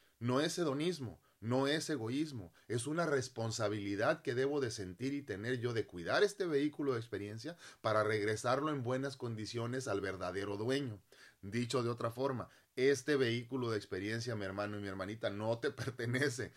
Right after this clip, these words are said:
no es tuyo. Es un préstamo del Ser Supremo, del Ser Divino,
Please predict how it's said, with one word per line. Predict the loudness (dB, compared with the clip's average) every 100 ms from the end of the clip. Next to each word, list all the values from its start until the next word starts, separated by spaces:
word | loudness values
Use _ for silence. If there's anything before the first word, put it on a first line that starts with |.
| -20 -12
no | -4 0 2
es | 0 -2
tuyo. | 0 0 -2 -10 -18 -4
Es | -2 0
un | -2 -4
préstamo | 0 4 4 4 0 2 2
del | 0 -2
Ser | -2 -4
Supremo, | -4 -6 -2 2 2 2 -2
del | -4 -6
Ser | -4 -4
Divino, | -2 0 0 0 -2